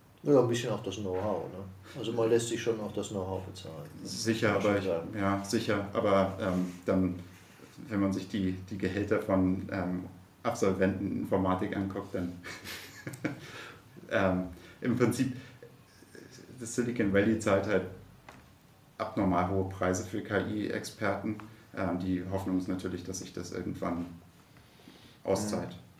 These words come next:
Speaker 1: Mhm.
Speaker 2: die
Speaker 1: Mhm.
Speaker 2: Entwicklung. Aber es ist, wie gesagt, ein, ein Pokern. Also j-,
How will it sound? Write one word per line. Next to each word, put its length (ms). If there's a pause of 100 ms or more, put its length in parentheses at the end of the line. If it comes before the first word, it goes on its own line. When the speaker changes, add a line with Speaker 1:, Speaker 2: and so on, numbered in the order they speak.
(200)
Speaker 1:
Mhm. 100
Speaker 2:
die 80
Speaker 1:
Mhm. 220
Speaker 2:
Entwicklung. 360
Aber 140
es 120
ist, 260 (360)
wie 60
gesagt, 400
ein, 340 (220)
ein 140
Pokern. 440
Also 260
j-, 200